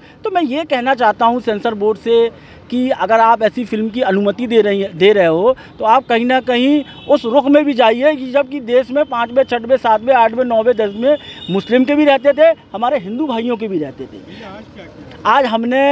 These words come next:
एसडीएम महोदय को ज्ञापन दिया है, माननीय प्रधानमंत्री जी के नाम ज्ञापन दिया है,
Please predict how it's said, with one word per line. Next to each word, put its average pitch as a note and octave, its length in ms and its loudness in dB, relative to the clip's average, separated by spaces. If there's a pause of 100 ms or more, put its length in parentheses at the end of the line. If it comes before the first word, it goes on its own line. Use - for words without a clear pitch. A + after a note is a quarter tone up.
(440)
एसडीएम G3+ 340 0
महोदय A#3 340 2
को B3+ 260 4 (100)
ज्ञापन F3 380 0
दिया A3 200 2
है, B3 460 0 (360)
माननीय G#3 460 0 (440)
प्रधानमंत्री G3+ 560 -4
जी G3+ 100 -10
के G#3 120 -4
नाम F#3+ 280 -2
ज्ञापन G3 340 -2
दिया G#3+ 200 0
है, A#3+ 220 2